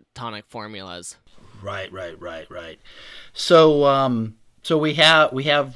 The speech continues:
Speaker 2: you know, we have herbs that, that represent those four different, uh, those four different categories. Um, you know, a classic qi tonic is going to be something like ginseng. There's, there's many different genuses of it. It's often combined with other herbs that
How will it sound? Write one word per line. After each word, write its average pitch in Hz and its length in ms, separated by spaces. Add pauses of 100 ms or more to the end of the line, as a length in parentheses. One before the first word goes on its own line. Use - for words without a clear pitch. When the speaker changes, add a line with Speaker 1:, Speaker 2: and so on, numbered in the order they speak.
Speaker 2:
you 139 140
know, 127 60
we 123 100
have 127 200
herbs 131 360
that, 117 340
that 113 180
represent 123 580
those 110 200
four 117 260
different, 110 460
uh, 98 220 (120)
those 113 180
four 120 180
different 107 260
categories. 104 680 (400)
Um, 101 680 (300)
you 127 100
know, 123 160
a 107 60
classic 131 560
qi 127 260
tonic 117 460
is 110 120
going 117 200
to 107 60
be 104 120
something 107 420
like 101 280
ginseng. 117 720
There's, 95 240
there's 98 260
many 113 380
different 110 320
genuses 113 580
of 117 200
it. 123 160 (400)
It's 131 180
often 120 480
combined 120 580
with 110 160
other 117 320
herbs 113 440
that 107 260